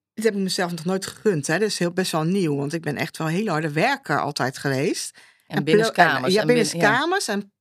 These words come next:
Speaker 1: alles uitpluizen, maar dan voor mezelf. Maar nu komt de tijd dat ik het naar buiten mag brengen. Dus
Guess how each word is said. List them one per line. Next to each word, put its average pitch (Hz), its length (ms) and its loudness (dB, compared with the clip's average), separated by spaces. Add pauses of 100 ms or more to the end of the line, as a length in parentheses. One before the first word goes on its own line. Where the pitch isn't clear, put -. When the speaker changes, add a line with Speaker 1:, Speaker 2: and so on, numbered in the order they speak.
(160)
Speaker 1:
alles 220 320 2
uitpluizen, 294 800 0 (380)
maar 196 120 2
dan 233 160 2
voor 202 180 2
mezelf. 165 640 -2
Maar 185 140 -2
nu 262 160 0
komt 269 220 -4
de - 80 -8
tijd 190 340 -2
dat - 80 -8
ik - 80 -8
het 165 120 -6
naar 151 100 -4
buiten 220 340 -2
mag 277 140 -4
brengen. 170 380 -4
Dus 165 240 -8